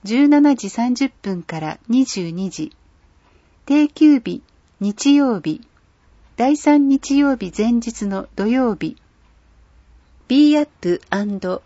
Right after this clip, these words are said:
貨車を示した簡単な地図があります。市役所前から旧川越街道に向かって、突き当たりを右に曲がり、少し進んだ右側にあります。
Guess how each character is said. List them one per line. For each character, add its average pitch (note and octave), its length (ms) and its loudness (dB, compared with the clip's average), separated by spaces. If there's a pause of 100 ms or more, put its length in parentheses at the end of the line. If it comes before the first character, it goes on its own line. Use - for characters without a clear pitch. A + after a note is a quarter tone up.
貨 C4+ 120 -6
車 A#3 220 -2
を G3 80 -4
示 G#3 360 -8
し - 60 -16
た E3 320 -8
簡 C#4+ 240 -2
単 D4 240 0
な D4 140 2
地 D4+ 140 -4
図 B3+ 120 -6
が G3+ 140 -4
あ F#3+ 40 -6
り E3+ 140 -10
ま E3+ 140 -8
す。 - 280 -20 (960)
市 - 240 -8
役 C#4+ 220 -4
所 C#4 220 -2
前 C4+ 260 -2
か G3 160 -8
ら F#3 220 -8 (120)
旧 C#4+ 300 -2
川 A#3 300 -2
越 C4 360 0
街 C4 220 -4
道 G#3 220 -4
に F3+ 120 -6
向 E3+ 140 -8
か F#3 140 -10
っ F3+ 60 -12
て、 - 360 -12 (540)
突 - 160 -20
き C4+ 160 -4
当 C#4+ 100 -2
た C4 160 -2
り B3+ 160 -4
を B3 140 -2
右 A3 260 -4
に B3 140 -4
曲 G#3+ 160 -2
が G#3+ 160 -4
り、 G3 200 -10 (460)
少 - 300 -4
し B3 160 -8
進 G3+ 540 -8
ん - 20 -12
だ F#3+ 260 -8 (160)
右 G#3+ 260 -4
側 C#4 300 -2
に B3 160 -6
あ A#3+ 80 -6
り A#3 140 -6
ま A3+ 160 -6
す。 - 260 -20